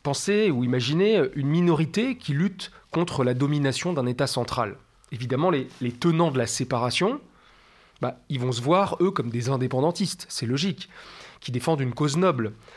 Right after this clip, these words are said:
Pensez aux indépendantistes corses, par exemple, ou bien aux indépendantistes catalans. N'allez pas leur dire qu'ils sont séparatistes. C'est sûr que depuis Madrid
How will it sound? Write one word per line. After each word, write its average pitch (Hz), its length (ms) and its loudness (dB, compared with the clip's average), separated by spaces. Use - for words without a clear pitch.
Pensez 151 300 0
aux 127 160 2
indépendantistes 120 640 -2
corses, - 400 0
par 123 180 -2
exemple, 220 460 0
ou 127 60 -2
bien 135 160 0
aux 120 180 0
indépendantistes 127 640 -4
catalans. 202 480 2
N'allez 117 220 -2
pas 123 100 -2
leur 117 160 -2
dire 175 240 -2
qu'ils 120 160 -8
sont 156 180 -6
séparatistes. - 840 -6
C'est - 160 -4
sûr - 280 2
que 156 80 0
depuis 127 280 0
Madrid 139 580 2